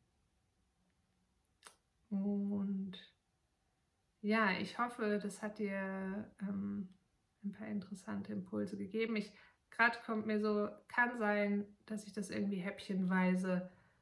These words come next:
veröffentliche, <laughs> weil es irgendwie, ähm, ich glaube, das ist sehr viel und es ist ja eine ganz andere Sicht, ähm, ganz anderer Hintergrund, als was man sonst so findet, wenn man das Metaversum googelt. Also ich habe es heute mal bei YouTube eingegeben.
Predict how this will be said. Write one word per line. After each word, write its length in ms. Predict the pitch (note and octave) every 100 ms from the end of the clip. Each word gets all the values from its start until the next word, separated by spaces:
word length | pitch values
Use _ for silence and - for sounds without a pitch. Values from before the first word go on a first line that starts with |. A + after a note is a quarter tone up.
| _ _ -
veröffentliche, 1040 | - G3+ G#3 F3+ - G3 F#3 G3+ F#3+ A3+
<laughs> 240 | B3 -
weil 260 | C4+ A#3 G#3+
es 140 | G#3
irgendwie, 480 | - G#3 G#3+ G#3 G#3 - - - _
ähm, 460 | A3+ G3 F#3+ F#3+ F#3+ -
ich 80 | -
glaube, 220 | A3 G#3+
das 180 | G3+ A3
ist 180 | G#3
sehr 180 | G#3 G3
viel 560 | F#3 - C4+ C4+ C4+ C4
und 140 | A3
es 120 | G3+ G#3+
ist 160 | G#3+
ja 80 | G#3
eine 160 | G3+ G3
ganz 340 | G#3+ A3 G#3+
andere 380 | G#3 G#3 G#3+ G#3
Sicht, 600 | G#3 G3+ - - - - _ _ _ _ _ - _ _ G3
ähm, 280 | G#3 G3+
ganz 240 | G3+ G#3 G#3+
anderer 260 | G3 F#3+
Hintergrund, 500 | F#3+ G#3 G3+ G#3 G#3
als 200 | G#3 G3+
was 100 | -
man 160 | G3 F#3
sonst 380 | G3 G#3 - -
so 280 | F#3+ F#3+ - - - _
findet, 380 | - B3+ B3+
wenn 100 | A3
man 120 | G#3 G#3
das 160 | G#3
Metaversum 600 | G#3 G#3 G3+ G3 G3 F#3
googelt. 400 | F#3 A#3 A#3+ A3
Also 200 | F#3+ F#3
ich 100 | F#3
habe 100 | G#3
es 60 | -
heute 200 | G3+ G3+
mal 140 | G3
bei 120 | F#3+
YouTube 400 | F#3 A3 G#3+ G#3
eingegeben. 720 | - G#3 G#3 G3+ G#3 G#3 G3+